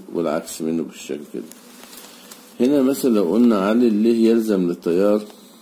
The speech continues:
لكي يمر التيار يلزم فرق الجهد، لأن فرق الجهد بيكسب الشحنات طاقة للتغلب على مقاومة،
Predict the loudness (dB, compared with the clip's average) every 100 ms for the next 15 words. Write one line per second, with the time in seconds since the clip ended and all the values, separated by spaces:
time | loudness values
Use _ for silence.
0 | -16 -14 -4 2 2 2 0 -2 0 0
1 | -2 -4 -4 -4 -6 -8 -12 -20 -20 -20
2 | -8 -4 -2 0 -2 0 0 2 0 0
3 | -4 -2 -2 -2 -6 -6 -6 -8 -8 -6
4 | -6 -4 -6 -2 -4 -4 -6 -4 0 0
5 | 0 -4 -14 -20 -20 -20 -20 -20 -20 -10
6 | -2 0 -2 -4 -6